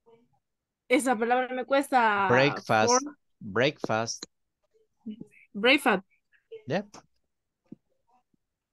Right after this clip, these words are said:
Speaker 1: What do you do eat for break-, breakfast every day?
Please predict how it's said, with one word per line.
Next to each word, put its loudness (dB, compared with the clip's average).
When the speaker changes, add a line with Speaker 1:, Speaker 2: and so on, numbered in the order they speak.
Speaker 1:
What 2
do 0
you 4
do 0
eat 0
for 2
break-, -2
breakfast -2
every -2
day? 0